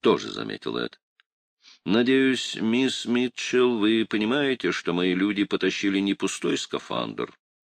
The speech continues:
Позволю себе посоветовать вам вооружиться телескопом.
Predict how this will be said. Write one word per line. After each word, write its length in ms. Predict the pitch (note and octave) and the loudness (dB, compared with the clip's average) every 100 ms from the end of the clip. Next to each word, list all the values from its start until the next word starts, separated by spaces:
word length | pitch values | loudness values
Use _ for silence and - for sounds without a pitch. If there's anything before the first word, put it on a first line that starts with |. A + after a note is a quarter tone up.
| _ _ _ _ _ _ _ - - - | _ _ _ _ _ _ _ -14 -10 0
Позволю 460 | F#2+ F#2 A#2 B2+ | 0 4 4 6
себе 380 | A#2+ G#2+ A#2+ A#2+ | 2 2 4 2
посоветовать 800 | - A2 A2+ A2+ A#2+ A2+ A2 A2 | 0 -2 0 2 2 2 0 0
вам 420 | F#2 G#2+ A#2 A#2 - | 0 0 0 -2 -6
вооружиться 840 | - D2+ F#2+ F#2 F2+ A2+ - - G2 | -8 0 2 2 0 -2 -6 -8 -6
телескопом. 960 | F2+ F2 - - A2 - C2 A#1 A#1+ | -4 -4 -4 -6 -6 -4 -6 -6 -8